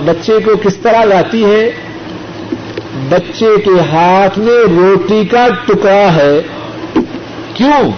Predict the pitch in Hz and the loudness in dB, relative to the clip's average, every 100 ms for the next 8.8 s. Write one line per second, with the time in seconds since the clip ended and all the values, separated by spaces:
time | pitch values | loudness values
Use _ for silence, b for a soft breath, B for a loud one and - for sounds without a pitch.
0 | - - - - - - - - - - | -10 -14 -14 -14 -14 -14 -14 -14 -14 -14
1 | - - - - - - - - - - | -14 -14 -14 -14 -14 -14 -14 -14 -14 -16
2 | - - - - - - - 131 160 180 | -14 -12 -12 -12 -16 -14 -6 -2 0 4
3 | 180 202 175 185 208 247 240 170 110 92 | 4 4 4 2 4 4 2 2 -2 -8
4 | - - - - - - - - - - | -12 -12 -12 -14 -14 -14 -12 -12 -12 -12
5 | - - - - - - - - 135 143 | -12 -14 -14 -14 -14 -14 -14 -10 -6 -2
6 | 202 - 262 269 262 233 233 226 185 202 | -2 -2 0 2 2 2 2 4 4 4
7 | 233 247 240 254 269 262 233 240 262 - | 4 2 2 2 2 4 4 4 2 2
8 | 277 240 269 - 269 226 285 | 0 2 0 2 0 2 2